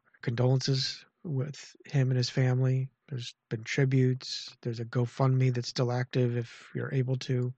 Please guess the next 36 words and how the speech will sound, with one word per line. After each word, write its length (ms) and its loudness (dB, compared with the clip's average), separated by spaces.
But 200 4
for 160 0
me, 500 6
getting 260 6
past 500 0
all 220 -4
this, 420 -6
I, 140 -6
I 180 -2
was, 400 -4
I 140 -4
was 360 -6
weeping, 640 2
sobbing 640 4
for 180 -2
about 220 -2
a 40 2
week. 220 2
But 160 0
what 140 -2
helped 260 4
me 340 2
is 360 -4
that 220 -6
both 200 0
of 140 -2
us 180 -6
are 140 -4
believers 400 0
in 100 -6
Jesus 340 -6
Christ. 480 -8
Not 200 0
ashamed 320 0
of 80 -10
that. 180 -8